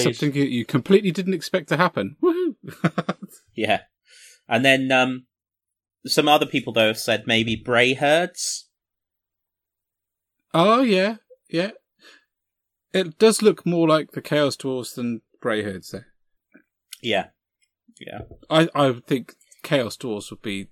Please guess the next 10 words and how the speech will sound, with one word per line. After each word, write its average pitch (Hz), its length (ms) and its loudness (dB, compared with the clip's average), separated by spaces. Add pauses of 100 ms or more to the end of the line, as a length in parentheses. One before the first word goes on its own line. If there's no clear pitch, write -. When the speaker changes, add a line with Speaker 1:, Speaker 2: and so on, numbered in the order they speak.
Speaker 2:
superb. 98 880 -8 (1200)
Have 135 100 0
a, - 20 6
Speaker 1:
Yeah. 101 280 4 (100)
Speaker 2:
like, 120 200 -8
a 113 100 -6 (200)
triumphant 151 760 0
return 120 520 -4
to - 100 -20
plastic. - 680 -8